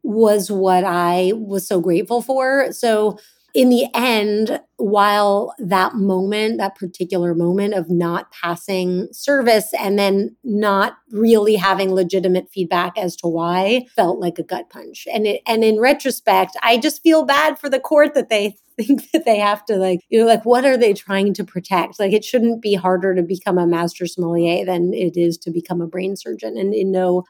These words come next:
other industry is there this sort of silliness that's associated with, with the court right now. Um,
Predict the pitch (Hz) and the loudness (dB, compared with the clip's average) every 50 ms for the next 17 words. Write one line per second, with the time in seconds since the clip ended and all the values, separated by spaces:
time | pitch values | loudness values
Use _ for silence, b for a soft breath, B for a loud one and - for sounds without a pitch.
0 | - - 202 196 202 202 220 220 202 208 196 196 190 - - - 185 180 185 208 | -6 -4 -2 0 0 0 0 0 -2 -2 -2 -4 -6 -8 -10 -8 -4 -4 -2 -4
1 | 208 180 - 202 196 196 185 190 185 - - 196 202 196 - - - 175 180 190 | -4 -6 -8 -8 -8 -8 -8 -8 -10 -10 -12 -12 -12 -12 -14 -14 -12 -10 -8 -8
2 | 208 208 220 226 226 226 - - - 190 185 - - - - - 180 185 - - | -6 -6 -6 -8 -8 -10 -10 -10 -12 -12 -12 -12 -14 -12 -10 -10 -10 -10 -8 -6
3 | 202 196 190 220 220 190 185 185 180 - - 240 220 208 185 190 196 175 - - | -6 -6 -4 -6 -6 -6 -6 -8 -8 -10 -8 -6 -6 -6 -4 -6 -8 -8 -6 -6
4 | 190 - - 185 208 - 220 220 - - 233 233 - - - 185 170 - - - | -8 -6 -6 -8 -10 -10 -10 -12 -10 -10 -10 -12 -14 -14 -16 -18 -16 -18 -18 -20
5 | 302 | -20